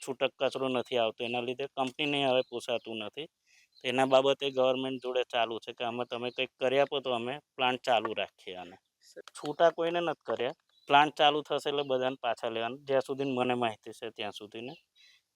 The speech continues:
એ સિવાયની બીજી કોઈ મને ખ્યાલ નથી, જેટલો ખ્યાલ હતો એ પ્લાન્ટ almost, અ, ડિસેમ્બર પછીનો બંધ છે મારા ખ્યાલથી.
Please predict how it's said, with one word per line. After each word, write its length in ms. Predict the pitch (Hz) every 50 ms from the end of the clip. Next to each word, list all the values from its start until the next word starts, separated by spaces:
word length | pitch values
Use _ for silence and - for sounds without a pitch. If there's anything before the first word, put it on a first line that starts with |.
| _ - _ _ 143
એ 100 | 139 131
સિવાયની 420 | - - 127 131 139 139 143 139
બીજી 280 | 143 139 135 - 147 139
કોઈ 680 | - 147 147 147 147 147 143 143 143 143 143 147 143 139
મને 240 | 135 131 135 139
ખ્યાલ 300 | 131 - - 131 131 135
નથી, 320 | 131 139 143 - - 123 120
જેટલો 300 | 117 123 117 - 127 123
ખ્યાલ 360 | - - - 120 123 123 127
હતો 180 | 131 - - -
એ 140 | 127 143
પ્લાન્ટ 460 | 147 - - 131 131 135 139 139 131 139
almost, 540 | 135 131 131 135 139 135 - - _ 139
અ, 400 | 131 131 131 135 131 131 131 131 131 131
ડિસેમ્બર 440 | 131 135 127 - 139 131 131 135 131 -
પછીનો 360 | - 120 - - 127 123 120 123
બંધ 260 | 127 120 113 110 104
છે 160 | - _ 113
મારા 180 | 104 101 104 101
ખ્યાલથી. 360 | - - 113 107 - _